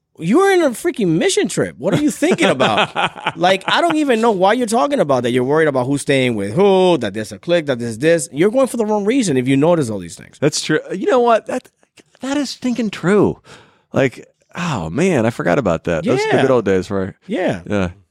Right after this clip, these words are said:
Speaker 2: used to make 'em stay in separate rooms even. Yeah, okay. Uh,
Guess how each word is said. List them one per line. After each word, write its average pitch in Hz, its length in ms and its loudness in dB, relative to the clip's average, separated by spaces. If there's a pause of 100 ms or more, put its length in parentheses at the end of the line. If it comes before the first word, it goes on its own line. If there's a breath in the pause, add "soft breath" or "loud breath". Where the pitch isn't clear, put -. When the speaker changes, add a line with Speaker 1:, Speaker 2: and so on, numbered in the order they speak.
(140)
Speaker 2:
used 120 220 -4
to 101 80 -2
make 95 220 0
'em 98 100 -6
stay 104 160 -6
in 104 100 -4
separate 110 320 -10
rooms 107 320 -8
even. 110 320 -10 (180)
Yeah, 110 300 -2
okay. 107 240 -12 (640 loud breath)
Uh, 208 220 0